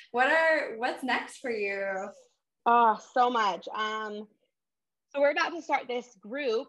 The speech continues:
Speaker 2: um, where it would be, it's twenty dollars a month, and it's gonna, it's basically like a club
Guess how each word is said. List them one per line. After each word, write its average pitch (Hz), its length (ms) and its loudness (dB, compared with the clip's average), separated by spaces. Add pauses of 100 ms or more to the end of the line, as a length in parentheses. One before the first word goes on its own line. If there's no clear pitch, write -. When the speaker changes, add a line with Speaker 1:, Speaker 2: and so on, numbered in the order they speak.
(160)
Speaker 2:
um, 220 320 -8
where 214 400 -6
it 214 160 -6
would 214 200 -8
be, 226 320 -6
it's 208 160 -8
twenty 254 200 -4
dollars 294 340 0
a 330 60 -2
month, 220 360 -2
and 208 160 -2
it's 202 240 -6
gonna, 226 180 -6
it's 214 500 -10
basically 262 540 -4
like 214 220 2
a 185 380 4 (400)
club 240 360 0